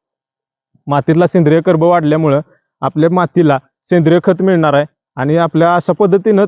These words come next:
तणापासून आपण धन मिळवणार आहे. तर शेतकरी मित्रांनो, तणापासून धन मिळवत असताना याच्यामध्ये दोन तण आहेत, ते आपण याच्यामध्ये वापरायची नाही. का?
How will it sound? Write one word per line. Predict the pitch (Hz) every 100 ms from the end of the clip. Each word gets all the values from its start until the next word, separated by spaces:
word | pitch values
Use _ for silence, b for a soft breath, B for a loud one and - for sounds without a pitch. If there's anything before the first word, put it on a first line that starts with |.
| 202
तणापासून | 180 175 170 180
आपण | 175 - 175
धन | 156 165
मिळवणार | 165 143 127 120 117
आहे. | 113 120 _ _ _ -
तर | 143
शेतकरी | 202 185 208
मित्रांनो, | 214 220 202 202 175 180 185
तणापासून | 190 208 202 196
धन | 165 180
मिळवत | 196 185 180
असताना | 180 - 139 120 _ _ -
याच्यामध्ये | 156 165 214 220 180 202 226 _ 147
दोन | 131 190 208 180
तण | 220 190
आहेत, | 165 135 - _ _ _ -
ते | 175
आपण | 180 175 202
याच्यामध्ये | 202 190 190 175 196
वापरायची | 196 - 147 131
नाही. | 117 113 _ _ _ -
का? | 165